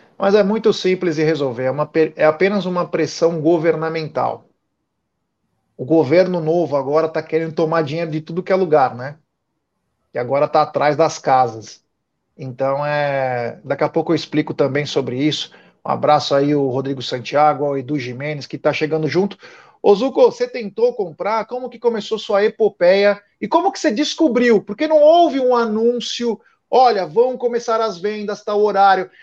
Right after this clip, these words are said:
Pra mim, eles fizeram até isso com a Joga Pro, pra ir devagar e já ir vendendo bastante, pra não ter o congestionamento se falasse que tinha horário. Mas conta a sua história aí.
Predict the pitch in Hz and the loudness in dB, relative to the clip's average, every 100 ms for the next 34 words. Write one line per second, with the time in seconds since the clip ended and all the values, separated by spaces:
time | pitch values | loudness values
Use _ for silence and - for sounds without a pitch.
0 | _ 202 208 247 285 247 254 226 254 240 | _ 2 2 2 0 -2 0 2 4 2
1 | 226 - 285 240 269 269 - 175 - 175 | 0 0 0 0 -6 -10 -8 -8 -2 -2
2 | 165 175 151 - 180 240 196 - _ _ | 0 -2 -2 -4 0 2 2 -2 _ _
3 | _ _ _ _ _ - 208 226 240 240 | _ _ _ _ _ 0 4 4 4 -2
4 | 202 226 170 208 254 220 240 240 247 233 | 2 0 2 0 0 2 2 2 -4 -2
5 | 240 254 233 247 - 233 262 240 - 131 | -2 -2 0 0 0 0 0 -2 -14 -20
6 | _ _ _ 190 214 233 240 240 240 240 | _ _ _ -2 0 0 2 2 2 -2
7 | 233 233 233 226 202 214 226 240 220 208 | -2 -6 -6 -6 -8 -10 -12 -12 -8 -8
8 | 214 233 - 233 226 190 175 143 _ - | -8 -12 -12 -4 0 2 0 -4 _ -12
9 | 202 - 277 285 - 277 - 208 196 170 | -10 -4 0 0 0 -6 0 4 6 4
10 | 131 | 2